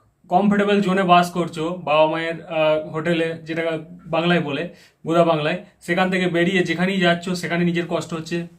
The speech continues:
আরে ভাই, ভালো করে শোনো, আনকমফোর্টেবল ফিল তখনই হবে, যখন তুমি কমফোর্টেবল জোন থেকে বেরিয়ে কাজ করবে। আর যখনই তোমার শরীরের মধ্যে কষ্ট হবে, মাথার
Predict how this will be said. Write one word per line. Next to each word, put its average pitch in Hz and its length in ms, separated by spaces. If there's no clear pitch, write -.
আরে 156 160
ভাই, 170 200
ভালো 160 240
করে 175 160
শোনো, 160 380
আনকমফোর্টেবল 208 800
ফিল 208 260
তখনই 196 340
হবে, 180 280
যখন 180 400
তুমি 196 420
কমফোর্টেবল 190 520
জোন 175 320
থেকে 190 200
বেরিয়ে 175 280
কাজ 165 240
করবে। 131 340
আর 139 160
যখনই 165 380
তোমার 202 560
শরীরের 180 300
মধ্যে 196 300
কষ্ট 175 300
হবে, 180 380
মাথার 170 420